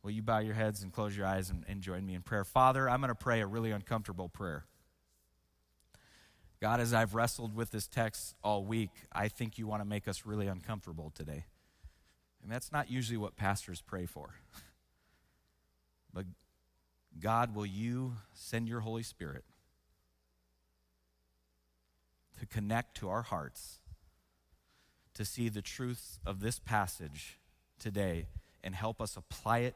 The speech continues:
to our life, and that we would be so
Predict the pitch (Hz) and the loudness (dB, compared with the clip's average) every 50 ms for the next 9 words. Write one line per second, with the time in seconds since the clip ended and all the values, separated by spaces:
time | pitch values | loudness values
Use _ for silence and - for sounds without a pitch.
0 | - - - 104 92 98 110 120 117 98 82 69 69 - - - _ _ _ _ | -6 -8 -6 -2 -2 0 0 0 -2 -2 -2 -4 -8 -10 -14 -20 _ _ _ _
1 | _ _ _ _ _ _ _ - _ - - _ _ _ _ _ _ _ _ _ | _ _ _ _ _ _ _ -20 _ -20 -20 _ _ _ _ _ _ _ _ _
2 | _ _ _ _ _ _ _ - - 98 107 104 78 113 117 117 117 120 123 117 | _ _ _ _ _ _ _ -10 -6 -2 -2 -2 0 0 0 2 2 0 0 0
3 | 117 117 110 - - - - - 131 123 123 127 131 135 135 | 0 0 -2 -2 -6 -10 -8 -2 0 0 2 2 0 -2 -4